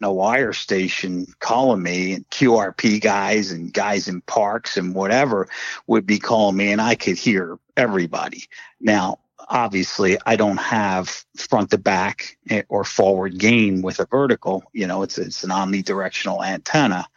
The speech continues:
but, uh, I, I have no problem, um, you know, making contacts. In fact, you know, just a little while ago, before, you know,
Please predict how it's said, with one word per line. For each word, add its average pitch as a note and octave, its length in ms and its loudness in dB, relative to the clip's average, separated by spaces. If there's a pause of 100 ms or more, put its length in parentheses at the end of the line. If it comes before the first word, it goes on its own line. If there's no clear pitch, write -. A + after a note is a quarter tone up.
(280)
but, G#2+ 380 2
uh, G2 340 2
I, G#2+ 140 2 (180)
I G#2+ 120 0
have G2+ 340 0
no C3 320 6
problem, A2+ 640 0 (160)
um, F#2+ 440 -4 (180)
you A#2 120 2
know, - 180 -4 (220)
making G#2 640 0
contacts. G#2+ 600 -2
In A#2+ 80 2
fact, G2+ 300 0 (160)
you B2+ 100 4
know, F#2+ 80 -4
just A2+ 200 -6
a G#2 40 2
little G#2 200 4
while G#2+ 300 4
ago, F#2 320 2
before, F#2+ 640 -2 (180)
you G2+ 140 -4
know, G2 80 -6